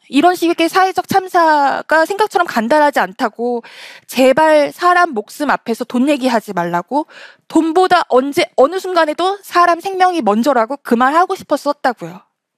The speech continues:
마지막으로 제가 이 자리에서 여러분께 부탁 말씀 하나 드릴게요. 이런 식의 사회적 참사를 저희가 사전에 완벽하게 예방할 순 없어요. 하지만 사고가 난 후에는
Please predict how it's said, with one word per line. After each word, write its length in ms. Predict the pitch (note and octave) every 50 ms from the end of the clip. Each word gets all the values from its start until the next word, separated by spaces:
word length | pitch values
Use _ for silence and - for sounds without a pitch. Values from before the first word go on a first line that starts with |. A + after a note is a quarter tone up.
| _ _ _ _ _ _ _ _ _ _ _ _ _ _ _ _ _ _ _ _ _ _ _ _ _ _ _ _ _ _ _ _ _ _ _ - - - - - - - - - - - - - - - - - _ _ _ _ _
마지막으로 480 | - A3 A#3 A#3+ C#4+ D4 C#4+ D4 D4 C#4
제가 200 | - C4+ A#3 A#3+
이 60 | A3
자리에서 320 | G3 A#3 A3+ A#3+ B3 G#3+ A#3
여러분께 340 | G3 G3 G#3+ A3+ - - A#3
부탁 240 | - - - C4 B3+
말씀 240 | B3 A#3+ - A#3+ A#3+
하나 120 | A#3 A#3
드릴게요. 640 | A3+ - - F#3+ - _ G3 F3+ F3 F#3 F#3+ G3 A3 - _ _ _ _ _ _
이런 220 | - A#3+ C#4+ D#4+ D#4+
식의 180 | - D#4 D#4 D#4
사회적 320 | - F4+ F#4 F4+ F4 E4
참사를 720 | - F#4 F#4 F4+ - E4+ E4 E4+ F4 E4 D4 A3+ F#3 - - - _ _ _
저희가 380 | - A3 G#3+ A3 A#3 A3+ B3+ C4+
사전에 300 | - E4 - E4 D4+ B3+
완벽하게 1000 | F3 E3 F3+ G#3 A#3 A#3+ E4 E4+ E4+ - - D#4+ D4+ C4+ A#3+ C4+ C4+ B3+ A3+ F3
예방할 380 | - G3 F#3+ A#3+ A#3+ B3 A3+
순 180 | A3+ - C4+ A#3
없어요. 800 | - - - - G3+ F3+ E3+ E3 E3+ F3+ F#3 G3+ G3+ G#3 G#3 - _ _ _ _ _ _ _ _ - - - - - - - - - -
하지만 480 | - - F#4 - - F4 F4 F4 F4 F4
사고가 440 | - - F#4 F4+ F#4+ F#4 F4+ F4 D#4
난 240 | G#3+ F3 F#3 G#3
후에는 680 | A3+ - E4 F4 D#4+ D4+ A#3+ A3 A#3 B3 B3 G#3+ G3 G3+